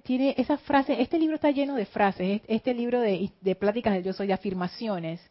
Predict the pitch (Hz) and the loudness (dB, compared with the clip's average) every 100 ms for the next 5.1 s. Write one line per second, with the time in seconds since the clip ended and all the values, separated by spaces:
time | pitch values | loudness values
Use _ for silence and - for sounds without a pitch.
0 | _ _ _ _ _ _ - - - - | _ _ _ _ _ _ -20 -20 -20 -20
1 | _ 240 220 254 269 320 285 214 208 196 | _ -2 2 2 2 2 2 0 2 2
2 | 220 240 254 285 240 190 180 180 277 226 | 4 2 -2 -2 -2 -2 -2 -4 -4 -4
3 | 202 220 392 427 370 339 311 302 302 320 | -4 -4 -4 -2 -2 0 0 0 -2 -2
4 | 349 330 320 330 240 - 254 247 247 214 | -2 -2 -4 -2 -4 -2 -2 0 -2 -4